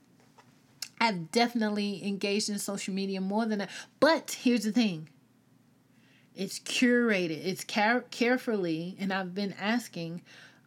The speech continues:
um, the universe, "Help me connect,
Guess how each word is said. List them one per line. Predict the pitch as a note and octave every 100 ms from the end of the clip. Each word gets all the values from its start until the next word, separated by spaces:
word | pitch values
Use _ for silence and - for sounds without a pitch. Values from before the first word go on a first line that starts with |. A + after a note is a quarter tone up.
| -
um, | F#3 F3+ E3+ D#3+ - C3+ F3+ - - - - -
the | G3
universe, | F#3+ G3 F#3+ F3+ F3+ F#3 - _ _
"Help | - A#3+ B3+
me | A3 G3+ G3 G3 G3 - _ _ _ _ _ _ _ _ -
connect, | A3+ F#3 F3+ G#3+ B3+ -